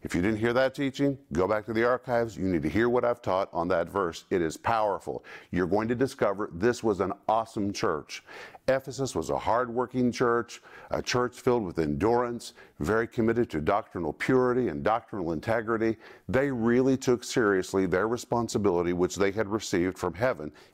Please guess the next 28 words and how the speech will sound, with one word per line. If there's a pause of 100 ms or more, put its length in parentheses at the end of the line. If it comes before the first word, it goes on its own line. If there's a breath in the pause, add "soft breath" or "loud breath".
And
in
this
verse, (320 loud breath)
Jesus
commends
them
and
commends
them
and
commends
them. (380 loud breath)
And
then
in
verse
three,
he
continues
to
commend
them. (640 loud breath)
He
says,
"And
hast
borne."